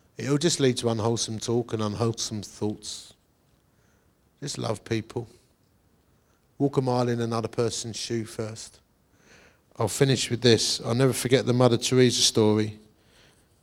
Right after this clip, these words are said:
I might have mentioned it before a year or so ago, where the Sisters of Mercy found out were given a gold embossed cloth for the poor.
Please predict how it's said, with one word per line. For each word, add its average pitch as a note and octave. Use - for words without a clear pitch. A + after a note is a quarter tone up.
I A2+
might B2
have A#2
mentioned A2+
it G#2+
before A2+
a G#2+
year G#2
or G#2
so G2+
ago, G2+
where A2
the G#2
Sisters B2
of A2
Mercy A2+
found A2+
out G#2+
were G#2+
given A2
a G#2+
gold A#2+
embossed G#2+
cloth -
for -
the G#2+
poor. G#2